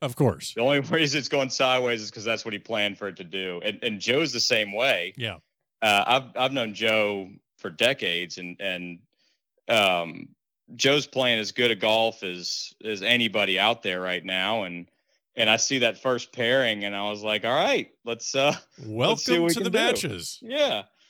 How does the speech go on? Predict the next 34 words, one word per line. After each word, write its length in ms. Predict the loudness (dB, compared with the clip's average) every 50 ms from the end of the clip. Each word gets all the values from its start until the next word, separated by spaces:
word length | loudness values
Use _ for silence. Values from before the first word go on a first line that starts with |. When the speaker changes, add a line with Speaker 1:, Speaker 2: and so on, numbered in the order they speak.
| _ _ _ _ -2
Speaker 2:
Um, 500 | 2 2 4 4 4 2 0 -2 -6 -14 -16 _
but 320 | -16 -8 -2 -2 -2 0 0
it, 160 | -4 -6 -6 _
you 140 | -4 -2 2
know, 260 | 2 2 2 0 -4 -6 _ 0
I 100 | 0 2
will 180 | 2 2 0 -2
say 220 | -2 -2 -4 -4
this, 460 | -2 0 0 0 0 -2 -4 -8 -10 _ _ _ _ _ _ _ _ _ _ _ _ _ _ _ _ _ _ _ 2
af-, 320 | 4 4 4 4 0 -6 _
when 200 | -4 -2 -2 0
the 60 | -2
first 320 | -2 -2 0 0 0 0 -2
rounds 240 | -2 -2 -2 -2 -4
were 80 | -4
set, 460 | -4 -2 0 2 4 4 2 2 -2 _ _ _ _ -6
uh, 120 | -4 -4 -2
I'm 180 | -2 -4 -4
talking 340 | 0 2 2 2 2 -2 -6
to 60 | -8
some 180 | -8 -8 -6 -6
other 140 | -6 -4 -4
guys, 360 | -2 0 0 2 0 0 -2
I'm 160 | -6 -8 -4
looking 280 | -4 -4 -4 -2 -2 -2
up 160 | -2 -4 -4
and 100 | -6 -4
down 180 | -2 -2 -2
the 60 | -4 -8
board, 460 | -6 -6 -4 -2 0 0 0 0 -2
and 120 | -4 -6 -6
I'm 120 | -6 -6
like, 400 | -4 -4 -2 -2 -4 -4 -8 -14 _ _ _ _ _ _ _ _ _ _ _ -2
"Well, 340 | 0 2 2 2 2 -2